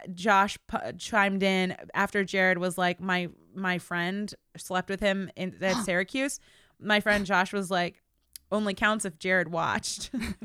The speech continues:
Speaker 1: <laughs> Otherwise, Aaron wins, my brother, who
Speaker 2: Mm.
Speaker 1: was, like, saying all this stuff. So,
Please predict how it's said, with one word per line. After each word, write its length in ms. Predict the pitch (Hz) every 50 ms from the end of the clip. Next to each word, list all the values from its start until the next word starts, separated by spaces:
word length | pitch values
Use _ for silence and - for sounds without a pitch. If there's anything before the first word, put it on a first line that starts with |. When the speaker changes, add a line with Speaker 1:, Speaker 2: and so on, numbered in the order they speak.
| 175 - - - _ _ - -
Speaker 1:
<laughs> 80 | 208 180 202 196 185 208 160 - - - - - - 370 - - -
Otherwise, 760 | 208 208 214 220 208 202 190 180 175 165 170 175 190 - - -
Aaron 420 | - 180 175 170 160 156 147 143
wins, 340 | 110 85 67 80 220 214 214
my 140 | 208 185 180
brother, 480 | 170 165 151 156 - - - - 233 240
who 180 | 202 208 190 185
Speaker 2:
Mm. 20 |
Speaker 1:
was, 180 | 175 175 170 170
like, 200 | 160 156 160 -
saying 200 | - 160 156 156
all 100 | 156 135
this 160 | 151 156 170
stuff. 240 | - - - - 208
So, 260 | - - 180 180 175